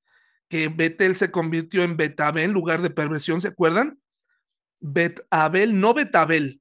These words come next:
Bet Aben. Baal, el, la principal deidad de Canaán.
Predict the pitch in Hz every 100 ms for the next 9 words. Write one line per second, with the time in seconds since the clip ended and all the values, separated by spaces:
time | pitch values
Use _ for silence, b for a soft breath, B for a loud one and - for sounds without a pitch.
0 | _ 151 156 165 165 - 156 180 190 302
1 | 311 _ _ _ _ - 151 180 202 269
2 | 349 370 359 196 185 180 180 180 208 190
3 | - 175 226 233 233 196 180 202 185 175
4 | 170 156 170 160 196 -